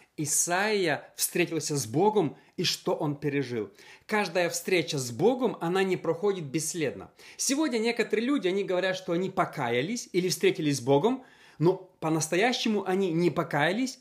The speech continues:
у них не было никакой встречи, и они идут в ад. Я не знаю, какой процент, но мне кажется,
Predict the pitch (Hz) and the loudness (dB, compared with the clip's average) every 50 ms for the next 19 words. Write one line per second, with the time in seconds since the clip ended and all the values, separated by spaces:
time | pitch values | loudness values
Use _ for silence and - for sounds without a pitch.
0 | _ - 151 185 202 196 190 196 190 165 165 160 156 156 190 196 180 - 196 170 | _ 0 2 2 2 2 0 0 0 2 2 2 2 4 2 0 0 0 0 0
1 | 147 - - 160 170 180 180 - 254 240 - - _ - 226 240 - 196 196 208 | 0 0 0 0 0 0 0 0 -2 -2 -4 -6 _ -6 -4 -2 0 2 2 2
2 | 233 - 214 160 170 165 135 151 - - - 151 123 107 - - - _ _ _ | 2 2 2 2 2 2 0 -2 -10 -6 -2 -2 -2 -2 -2 -6 -14 _ _ _
3 | - - - - 151 185 220 226 202 233 262 254 208 220 220 247 226 226 233 233 | -20 -16 -4 0 2 2 2 2 0 -2 -2 -2 -2 0 0 0 2 2 0 0
4 | 240 - 254 254 254 247 - 202 202 202 - 214 190 - - 202 180 170 - - | 0 0 -2 -2 -2 -2 -2 -4 -2 -2 -2 -2 -2 -2 0 0 -2 -2 -4 -8